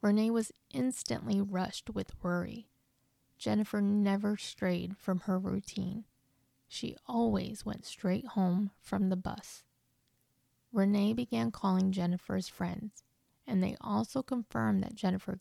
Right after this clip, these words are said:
got off the bus and headed towards her home.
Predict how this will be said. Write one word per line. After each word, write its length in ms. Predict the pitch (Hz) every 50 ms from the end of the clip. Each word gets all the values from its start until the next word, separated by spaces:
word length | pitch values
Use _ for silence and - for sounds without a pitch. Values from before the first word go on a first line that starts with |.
| -
got 220 | - 214 214 226 -
off 180 | - 196 -
the 100 | - 240
bus 460 | 220 - 233 208 196 190 - - - - _ _ _ _ _ _ _ _ _ _ _ -
and 140 | 233 185 175
headed 340 | - 208 196 202 202 202
towards 320 | - - - 185 180 - -
her 140 | 196 185 175
home. 340 | - 202 - 220 226 226